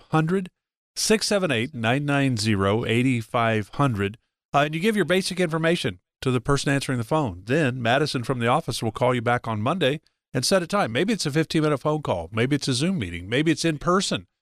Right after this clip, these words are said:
Maybe you really want to get down to it. "Hey, I'm gonna retire here in the next couple of years. I need a plan."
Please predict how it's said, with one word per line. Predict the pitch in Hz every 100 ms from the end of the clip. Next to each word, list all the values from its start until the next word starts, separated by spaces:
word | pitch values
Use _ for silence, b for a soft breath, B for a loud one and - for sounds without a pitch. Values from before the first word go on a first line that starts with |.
| _ -
Maybe | 139 196
you | 202
really | 160 170
want | 156 143
to |
get | 139 123
down | 151 185 165
to | 139 98
it. | 101
"Hey, | 170
I'm | 131 170
gonna | 127
retire | 110 - 143 123
here | 135
in |
the | 117
next | 131 -
couple | 151 117
of | 120
years. | 160 117
I | 135
need | 143 104
a |
plan." | - 165 175 92